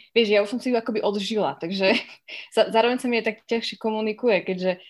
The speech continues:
proste ja už to mám akoby uzavreté, že hej, je to napísané dielo a keď sa má šíriť, tak nech sa to šíri, ale ja už akože nechcem to ľuďom takto cpať každý deň na sociálnych sieťach.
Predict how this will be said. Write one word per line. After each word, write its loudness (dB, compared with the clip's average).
proste 0
ja 4
už -2
to 0
mám 2
akoby -4
uzavreté, -4
že -4
hej, 2
je -2
to -2
napísané -6
dielo -2
a -12
keď -6
sa -4
má -2
šíriť, -4
tak -4
nech -8
sa -12
to -10
šíri, -6
ale 4
ja 4
už -2
akože -4
nechcem -6
to -6
ľuďom -6
takto -14
cpať -10
každý -10
deň -6
na -8
sociálnych -10
sieťach. -10